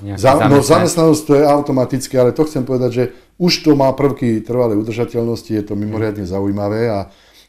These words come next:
Speaker 2: A keď si to dokážete predstaviť v tej lokalite, kde by to mohlo byť, napríklad na tom, na tom Brode, tak už je to len náskok do Klakovskej doliny, lebo je to vlastne brána Klakovskej
Speaker 1: Tam
Speaker 2: doliny.
Speaker 1: môže byť zase niečo iné, takto rozpracovať.
Speaker 2: A takýmto spôsobom,
Speaker 1: Určite.
Speaker 2: takýmto spôsobom sa ten región dá vlastne s, s tou turistickou ponukou pretvoriť.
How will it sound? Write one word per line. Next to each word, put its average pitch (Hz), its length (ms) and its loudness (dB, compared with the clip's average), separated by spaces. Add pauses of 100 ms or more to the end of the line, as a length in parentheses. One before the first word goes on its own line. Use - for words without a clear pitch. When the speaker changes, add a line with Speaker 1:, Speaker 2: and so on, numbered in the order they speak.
Speaker 2:
A 104 160 -12
keď 131 140 -2
si 147 180 -8
to 135 80 -6
dokážete 135 400 -2
predstaviť 127 480 -4
v - 160 -14
tej - 60 -4
lokalite, 110 500 -4
kde 104 160 -4
by 110 80 -4
to 101 160 -8
mohlo 104 320 -6
byť, 104 240 -4
napríklad 90 400 -14
na 92 160 -10
tom, 90 340 -14
na 92 140 -14
tom 87 240 -12
Brode, 101 260 -6
tak 95 300 -12
už 151 160 -6
je 135 80 -2
to 127 160 -6
len 110 240 -4
náskok 110 400 -8
do 98 160 -12
Klakovskej 92 480 -14
doliny, 92 400 -12
lebo 85 240 -12
je 82 80 -16
to 85 80 -18
vlastne 85 240 -18
brána 101 400 -10
Klakovskej 107 560 -14
Speaker 1:
Tam 107 100 -8
Speaker 2:
doliny. 104 80 -2
Speaker 1:
môže 101 180 -4
byť 95 140 -8
zase 92 260 -12
niečo 107 360 -6
iné, 107 400 -8
takto 101 400 -12
rozpracovať. 104 320 -14
Speaker 2:
A 110 160 2
takýmto 170 400 2
spôsobom, 143 720 2
Speaker 1:
Určite. - 80 -20
Speaker 2:
takýmto 151 360 -2
spôsobom 131 520 -4
sa 117 160 -6
ten 101 160 -8
región 110 400 -4
dá 98 240 -4
vlastne 95 480 -8
s, - 80 -18
s 90 240 -16
tou 82 160 -16
turistickou 101 640 -12
ponukou 92 400 -14
pretvoriť. 87 560 -10